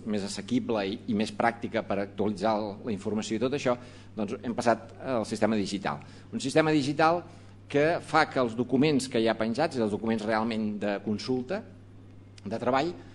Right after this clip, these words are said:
estiguin en un format que permet que si teniu una taula digital, doncs les pugueu llegir, eh, una tauleta digital, les pu-, els pugueu llegir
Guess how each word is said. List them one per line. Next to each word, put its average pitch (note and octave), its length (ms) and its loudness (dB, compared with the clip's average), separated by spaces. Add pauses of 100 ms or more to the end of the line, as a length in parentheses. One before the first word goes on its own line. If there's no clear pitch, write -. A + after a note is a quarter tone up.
(260)
estiguin C#3+ 360 6
en D3 100 4
un F3+ 100 4
format C#3+ 560 2 (680)
que D3+ 160 8 (340)
permet C3 460 2
que D3 80 -2
si C3 160 -4
teniu C#3+ 240 0
una C#3 160 -2
taula G#2+ 960 2
digital, D3 480 4 (160)
doncs A#2+ 320 2
les B2 160 2
pugueu B2+ 240 4
llegir, B2+ 460 2 (260)
eh, A2+ 160 -4
una C3 180 -2
tauleta A2 300 2
digital, C3+ 460 0 (360)
les B2+ 140 -4
pu-, C3 180 -2
els B2 160 -6
pugueu C3 300 0
llegir C#3 380 4